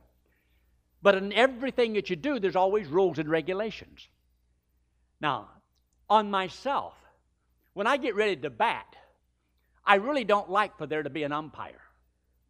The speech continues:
And I won't, don't like it when the pitcher is trying to be the umpire. I wanna call the balls and strikes because the only reason I didn't swing at those that are high and low and outside and inside is because they were all balls. I didn't wanna swing at those.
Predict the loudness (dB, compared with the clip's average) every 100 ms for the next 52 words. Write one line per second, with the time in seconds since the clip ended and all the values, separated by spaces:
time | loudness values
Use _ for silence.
0 | _ _ -4 2 2 2 -6 -2 4 4
1 | 6 4 4 -4 -4 -4 0 -2 -2 -6
2 | -6 -6 -6 -6 -14 _ _ _ _ _
3 | _ 0 0 -2 -4 -4 -6 -6 -10 -10
4 | -20 -20 _ 6 10 10 10 6 6 4
5 | 6 8 6 2 4 4 2 -4 -8 -4
6 | -4 -6 _ _ _ _ _ _ _ _
7 | -6 -2 -2 -4 -18 _ _ _ _ _
8 | _ _ 2 6 6 6 2 2 2 0
9 | -2 0 -2 0 0 2 0 0 2 4
10 | 4 2 4 4 4 2 0 -2 0 2
11 | 2 0 -6 -2 -2 -4 -8 -10 0 2
12 | 2 0 2 2 4 6 6 6 2 -2
13 | -4 -8 -8 -8 -10 -8 -2 0 0